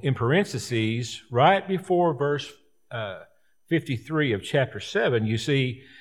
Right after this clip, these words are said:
the earliest manuscripts do not include seven, fifty, sev-, chapter seven, verse fifty-three through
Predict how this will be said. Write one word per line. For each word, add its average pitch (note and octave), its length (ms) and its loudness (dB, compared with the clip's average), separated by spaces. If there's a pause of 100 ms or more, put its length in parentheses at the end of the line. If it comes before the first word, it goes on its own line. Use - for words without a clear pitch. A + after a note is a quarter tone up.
(340)
the B2 100 0
earliest F#3+ 500 6
manuscripts D3+ 840 2 (180)
do B2 140 0
not C#3+ 200 4
include G#2 560 -4
seven, D#3 640 0 (180)
fifty, C3+ 380 -4
sev-, D3+ 460 2
chapter D3 280 0
seven, C#3+ 380 0
verse C3 220 2
fifty-three B2 500 -4
through A2+ 420 -2